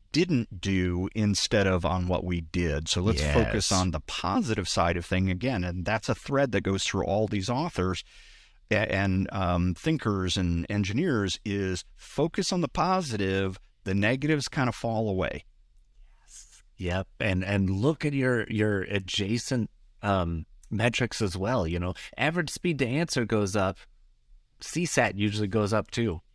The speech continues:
Speaker 1: Right.
Speaker 2: <laughs>
Speaker 1: Yep. Yes.
Speaker 2: It's
Speaker 1: They're all tied together. We can't look at things in, in vacuums. And, and again, Crosby kind of wanted people to look at the holistic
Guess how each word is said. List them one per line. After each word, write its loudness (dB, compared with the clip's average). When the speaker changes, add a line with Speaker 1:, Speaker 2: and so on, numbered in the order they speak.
Speaker 1:
Right. 2
Speaker 2:
<laughs> -10
Speaker 1:
Yep. 4
Yes. 4
Speaker 2:
It's -2
Speaker 1:
They're 2
all 0
tied -2
together. 2
We -2
can't -2
look -2
at 0
things 0
in, -2
in 2
vacuums. 2
And, 2
and 2
again, 0
Crosby 2
kind 0
of -4
wanted 2
people -2
to -4
look 0
at -6
the -2
holistic 0